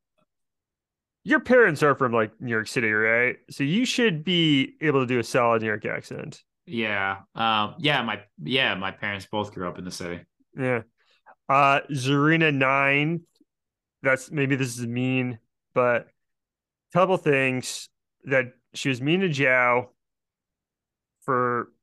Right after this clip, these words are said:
Speaker 1: most of the, most of the show. Just not my personal favorite. Also, here, okay, here's the thing with chefs. Unless you have, like,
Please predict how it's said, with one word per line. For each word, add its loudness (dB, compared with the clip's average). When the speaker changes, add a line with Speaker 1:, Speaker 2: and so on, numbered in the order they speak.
Speaker 1:
most -4
of -10
the, -6
most -6
of -4
the -4
show. 0
Just -6
not 4
my 4
personal 2
favorite. 2
Also, 2
here, 0
okay, -4
here's -2
the -16
thing -6
with -2
chefs. -6
Unless 2
you 2
have, 4
like, 0